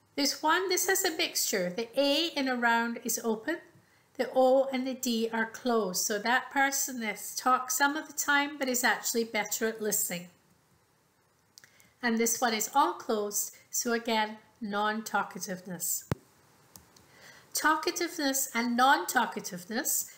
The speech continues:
and non-talkativeness can also be called reticent. They're best when they're balanced, so you've got a bit of each. You've got some talkativeness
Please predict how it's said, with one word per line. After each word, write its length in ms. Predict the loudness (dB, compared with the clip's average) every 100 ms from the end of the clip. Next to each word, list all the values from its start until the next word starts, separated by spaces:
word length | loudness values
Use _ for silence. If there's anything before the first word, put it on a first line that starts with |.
| -4
and 280 | 2 4 4
non-talkativeness 1160 | 2 2 2 0 0 -2 -10 -8 -8 -4 -4 -2
can 140 | -2
also 280 | -2 0 -2
be 100 | -4
called 320 | -4 -4 -4
reticent. 640 | -2 -2 -2 -2 -4 -8 -16 _ _ _ _ _ _ _ -20 _ 0
They're 220 | 2 4
best 320 | 2 2 2
when 160 | -2 0
they're 140 | -2
balanced, 880 | 2 4 4 2 -2 -2 -2 -6 -6
so 120 | -2 -2
you've 160 | -2
got 220 | 0 0 0
a 100 | -2
bit 220 | -2 -2 -2
of 140 | -2
each. 300 | -2 -4 -4
You've 180 | -4 -2
got 300 | 2 2 2
some 300 | 2 4 2
talkativeness 1040 | 4 4 4 -2 -4 -4 -2 -2 0 -2